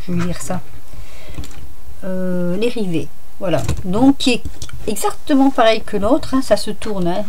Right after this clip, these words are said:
les, le carré, le petit carré, là, se tourne dans le sens où vous voulez mettre vos rivets. Voilà, vous choisissez, et puis, euh, voilà, hein, la tête en haut, pareil, hein, elle bouge, euh, vous la mettez, euh, devant, derrière, enfin, comme vous voulez.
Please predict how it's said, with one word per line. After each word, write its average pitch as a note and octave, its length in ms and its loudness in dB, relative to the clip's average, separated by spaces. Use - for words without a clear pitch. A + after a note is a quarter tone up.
les, E3+ 400 2
le F3 120 0
carré, F#3 260 2
le G3+ 120 -2
petit - 240 -2
carré, G3+ 300 -2
là, A3+ 100 0
se - 140 -2
tourne G#3+ 400 0
dans G3 140 2
le G3+ 120 2
sens B3 380 2
où A3 140 0
vous G3+ 220 0
voulez G3 220 0
mettre G#3+ 480 0
vos G#3 160 0
rivets. F#3 380 0
Voilà, E3+ 180 2
vous F#3 140 0
choisissez, F#3 840 0
et G3+ 100 -2
puis, F#3 400 0
euh, D#3 200 2
voilà, D#3+ 280 0
hein, G3+ 180 -2
la F3 120 0
tête E3+ 240 -2
en E3 140 2
haut, G#3 80 0
pareil, G#3 400 2
hein, A#3+ 100 -2
elle F3+ 160 0
bouge, G#3+ 380 0
euh, F3+ 240 0
vous F3+ 240 0
la F3+ 120 2
mettez, F3 400 0
euh, F3 140 0
devant, E3 420 0
derrière, F3 400 0
enfin, F3 180 0
comme F3 180 2
vous E3 140 0
voulez. E3 340 0